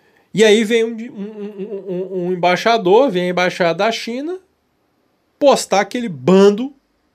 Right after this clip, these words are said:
né, de absurdos lá. Olha, gente, como vocês sabem, eu já fui censurado por João Dória na justiça. Eu tive a minha conta no Twitter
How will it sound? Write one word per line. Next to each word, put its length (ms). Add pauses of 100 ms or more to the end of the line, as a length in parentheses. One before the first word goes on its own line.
(160)
né, 300 (720)
de 100
absurdos 720
lá. 220
Olha, 240
gente, 380 (1040)
como 180
vocês 320
sabem, 580 (560)
eu 220
já 160
fui 220
censurado 1120 (300)
por 160
João 180
Dória 300
na 100
justiça. 680 (680)
Eu 100
tive 300
a 60
minha 440 (480)
conta 300
no 100
Twitter 680